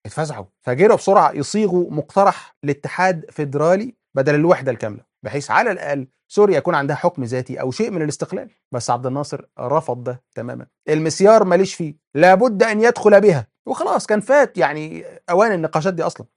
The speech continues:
والعساكر في سوريا قالوا للسياسيين: "كل قرد يلزم شجرته بقى وكفاية دلع، اللي هنسمع صوته بعد كده مكانه في المفشخة في المخابرات، فامسكوا العقل كده واهدوا".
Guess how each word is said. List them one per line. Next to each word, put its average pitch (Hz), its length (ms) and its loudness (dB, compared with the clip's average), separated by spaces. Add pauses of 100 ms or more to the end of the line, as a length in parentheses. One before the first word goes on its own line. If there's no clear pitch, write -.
(120)
والعساكر 233 540 2
في 175 60 -4
سوريا 240 340 -2
قالوا 214 180 4
للسياسيين: 185 600 0
"كل 196 320 0
قرد 190 260 0
يلزم 180 320 2
شجرته 160 420 2
بقى 180 200 4
وكفاية 170 260 4
دلع، 147 240 2 (240)
اللي 143 120 2
هنسمع 196 380 4
صوته 190 260 2
بعد 156 180 4
كده 220 200 0
مكانه 190 300 2
في 175 80 -2
المفشخة 165 480 2
في - 60 -10
المخابرات، 135 500 -4 (100)
فامسكوا 196 400 0
العقل 196 280 6
كده 196 180 4
واهدوا". 151 240 0